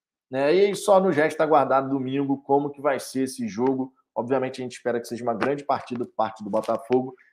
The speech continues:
que a gente consiga fazer aquilo que não fez contra o Juventude, né? Jogar um bom futebol, agredir o adversário, pisar na grande área do adversário,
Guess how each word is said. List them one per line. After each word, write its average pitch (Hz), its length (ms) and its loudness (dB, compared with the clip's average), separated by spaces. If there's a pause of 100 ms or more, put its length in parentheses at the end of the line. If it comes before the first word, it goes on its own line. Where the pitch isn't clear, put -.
(120)
que - 80 -2
a 123 40 4
gente 127 200 -6
consiga 123 400 -6
fazer 123 500 0 (360)
aquilo 202 540 0
que 214 100 0
não 196 140 6
fez 170 340 2
contra 170 320 -2
o 156 40 4
Juventude, 143 640 0
né? 110 160 0
Jogar 123 300 0
um 131 100 2
bom 123 160 0
futebol, 139 720 4 (160)
agredir 127 480 2
o 131 40 8
adversário, 117 800 0
pisar 151 420 2
na 151 80 -2
grande 127 300 0
área 120 180 4
do 117 80 -4
adversário, 110 580 -2